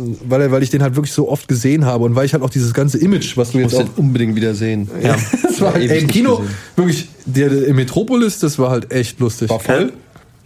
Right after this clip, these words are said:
Speaker 3: Ja.
Speaker 1: Ja, relativ,
Speaker 3: Ja,
Speaker 1: ja.
Speaker 3: war einigermaßen. War so
Speaker 1: Also bei
Speaker 3: Sonntag-,
Speaker 1: Star Crash
Speaker 3: Sonntagnachmitt-, Nachmittagsveranstaltung.
Speaker 1: Ja, bei Star Crash war auf jeden Fall mehr los und mehr Stimmung,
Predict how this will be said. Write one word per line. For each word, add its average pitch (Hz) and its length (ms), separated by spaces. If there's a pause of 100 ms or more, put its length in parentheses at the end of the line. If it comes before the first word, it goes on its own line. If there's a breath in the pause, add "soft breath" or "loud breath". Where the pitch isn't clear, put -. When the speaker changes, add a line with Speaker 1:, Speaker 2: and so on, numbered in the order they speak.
Speaker 3:
Ja. 131 160
Speaker 1:
Ja, 135 80
relativ, 170 380
Speaker 3:
Ja, 165 160
Speaker 1:
ja. 139 80
Speaker 3:
war 120 340
einigermaßen. 113 560
War 117 120
so 120 60
Speaker 1:
Also 143 140
bei - 80
Speaker 3:
Sonntag-, 131 120
Speaker 1:
Star - 220
Crash 139 280
Speaker 3:
Sonntagnachmitt-, 135 340
Nachmittagsveranstaltung. 127 960
Speaker 1:
Ja, 113 60
bei 120 40
Star 143 260
Crash 180 260
war 160 80
auf 151 120
jeden 165 120
Fall 156 120
mehr 143 200
los 233 260
und 160 80
mehr 180 140
Stimmung, 214 380